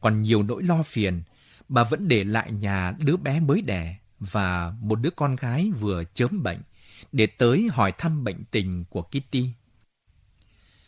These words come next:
"Thế nào?" Bà bước vào phòng khách, mũ vẫn đội trên đầu. "Cả nhà xem ra vui vẻ nha. Thế thì mọi việc chắc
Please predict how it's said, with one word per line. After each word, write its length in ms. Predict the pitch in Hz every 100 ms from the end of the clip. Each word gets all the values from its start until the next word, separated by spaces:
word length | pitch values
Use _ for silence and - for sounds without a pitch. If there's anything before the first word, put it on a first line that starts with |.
| _ _ - _
"Thế 140 | - 180
nào?" 540 | 156 123 123 127 104 - - - - - -
Bà 140 | 107
bước 280 | 101 156 220
vào 120 | 113
phòng 240 | - 107 92
khách, 260 | - 214 - - 113
mũ 340 | 123 135 165
vẫn 200 | 147 202
đội 160 | 156 95
trên 220 | - 160 117
đầu. 280 | 95 87 - _ _ _ - - _
"Cả 120 | - 104
nhà 180 | 117 117
xem 300 | 156 147 135
ra 340 | 147 139 135
vui 260 | 131 156 127
vẻ 240 | 117 92
nha. 420 | 104 120 120 104 - _ _ - -
Thế 120 | - 190
thì 100 | 143
mọi 240 | 127 120
việc 300 | 117 113 107
chắc 180 | 190